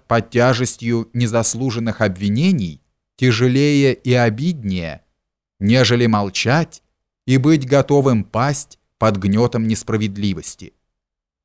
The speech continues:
Придя к этой мысли, она сама снова призвала Потёмкина в Царское Село.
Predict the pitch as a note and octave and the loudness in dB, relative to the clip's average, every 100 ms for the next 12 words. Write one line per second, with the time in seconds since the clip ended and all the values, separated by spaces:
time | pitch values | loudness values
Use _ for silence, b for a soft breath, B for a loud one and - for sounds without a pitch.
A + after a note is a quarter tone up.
0 | _ _ _ _ _ _ _ _ _ _ | _ _ _ _ _ _ _ _ _ _
1 | _ _ _ C#3 C#3+ D3+ D3+ C#3+ C#3+ C3+ | _ _ _ 2 2 4 4 4 2 2
2 | B2 C3 F#3+ F#3 G#2 G2 E2+ - _ _ | 2 2 2 0 -2 -2 -2 -6 _ _
3 | A#2 C3+ C#3+ C#3 - D3 B2+ C#3+ D#3+ - | 0 2 2 0 0 -2 0 0 0 -2
4 | A#2 A#2+ B2+ - A#2+ G2+ A2 A#2 A#2 F#2+ | -2 0 0 -2 -2 -2 -2 0 0 0
5 | F#2 A2+ C#3+ C#3 C3 B2+ A#2+ A2+ _ - | 0 2 0 0 -4 -4 -6 -8 _ -8
6 | G#2 G#2 - - G#2 G2 - G#2 F#2+ D#2 | -4 -2 -4 -6 -4 -4 -6 -4 -4 -4
7 | - | -10